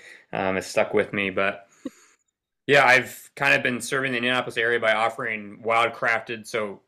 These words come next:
foraged herbs for a little while now, um, and trying to kind of promote regenerative agriculture, um, holistic ways of life, kind of to the, the supporting area. Um, similar to you, I run,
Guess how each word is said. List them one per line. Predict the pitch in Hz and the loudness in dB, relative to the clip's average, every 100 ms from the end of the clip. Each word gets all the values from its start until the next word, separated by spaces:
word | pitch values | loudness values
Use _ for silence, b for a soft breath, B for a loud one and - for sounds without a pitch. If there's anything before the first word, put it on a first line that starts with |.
| _ | _
foraged | - 135 135 123 107 - | -6 -2 0 -2 -6 -8
herbs | 113 110 - | -8 -8 -8
for | 120 | -4
a | |
little | 110 110 | -2 0
while | 107 110 120 | 2 2 2
now, | 110 104 101 104 107 _ _ | 0 -2 -2 -6 -10 _ _
um, | 101 98 98 95 - | -10 -6 -4 -6 -6
and | 107 | -6
trying | - 127 135 | -2 0 2
to | 117 113 | 2 2
kind | - 127 | 0 0
of | 113 101 - b b b b b | 0 -2 -12 b b b b b
promote | - 131 131 131 | -4 2 2 2
regenerative | 123 113 120 117 | -4 0 2 4
agriculture, | 107 120 117 127 120 - 131 117 113 113 110 _ - | 4 2 0 -2 -2 -4 -4 -2 -2 -4 -8 _ -18
um, | 101 92 | -16 -12
holistic | 127 131 151 | -8 -6 -2
ways | 123 107 | -2 -2
of | |
life, | 104 104 110 107 - - | -2 0 0 -2 -14 -14
kind | 127 | -8
of | 113 98 | -8 -6
to | 113 | -4
the, | 107 110 - | -2 -4 -8
the | 113 | -14
supporting | 98 - 131 117 | -14 -2 2 2
area. | 107 110 113 110 110 - _ _ _ | 4 4 6 4 2 -2 _ _ _
Um, | 98 92 92 95 104 _ | -10 -10 -10 -14 -20 _
similar | - 123 117 | -4 0 2
to | |
you, | 117 | 4
I | 113 | 4
run, | 110 113 | 4 0